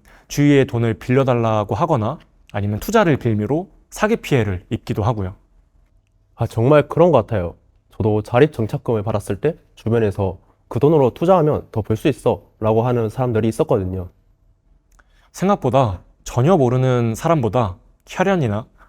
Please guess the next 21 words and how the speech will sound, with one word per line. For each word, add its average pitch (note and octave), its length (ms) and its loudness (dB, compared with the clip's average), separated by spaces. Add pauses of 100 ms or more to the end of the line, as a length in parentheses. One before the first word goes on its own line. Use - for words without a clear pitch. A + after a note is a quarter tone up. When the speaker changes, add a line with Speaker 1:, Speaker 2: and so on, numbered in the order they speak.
Speaker 1:
오랜 C#3 280 4
기간 C3 280 -2
관계를 A#2 460 -2
이어온 G2+ 440 -4 (380)
같은 - 400 -2
시설 E3+ 420 -2 (420)
선후배가 B2 640 -2 (440)
이를 A#2+ 320 2
악용하는 C#3 460 0
경우가 G2 460 -4 (200)
꽤 F3+ 120 4
있어요. G#2 360 -4 (720)
그렇기 C3+ 220 0
때문에 A#2 460 -2 (300)
본인의 C3+ 300 2
상황을 D#3+ 280 0
잘 A#2 200 -4
고려해서 A#2 600 0 (240)
준비하고 A#2+ 760 0
예방하는 A2 420 0
것이 G#2 360 -6